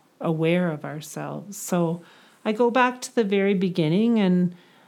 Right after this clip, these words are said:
um, I think about this journey of this thirty days of gratitude. And obviously, um, I don't know that I'll post something for the rest of my life every day, uh,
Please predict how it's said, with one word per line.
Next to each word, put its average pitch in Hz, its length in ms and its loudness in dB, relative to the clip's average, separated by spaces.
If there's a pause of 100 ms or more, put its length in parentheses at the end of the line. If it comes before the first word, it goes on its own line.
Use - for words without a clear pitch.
(160)
um, 175 300 2
I 180 100 4
think 190 300 2
about 185 300 2
this 175 180 0
journey 180 760 2
of 165 480 0
this 156 240 0
thirty 165 380 0
days 160 360 0
of 165 160 -6
gratitude. 170 840 -2
And 165 380 -2 (400)
obviously, 180 1000 0
um, 156 500 -4 (1040)
I 226 80 4
don't 190 260 4
know 175 360 4
that 151 380 0 (680)
I'll 160 160 0
post 175 500 0
something 156 480 -2
for 160 160 -2
the 151 100 -4
rest 156 320 -4
of 165 120 -4
my 139 140 -4
life 147 480 0
every 151 280 -4
day, 143 540 -2 (140)
uh, 156 140 -6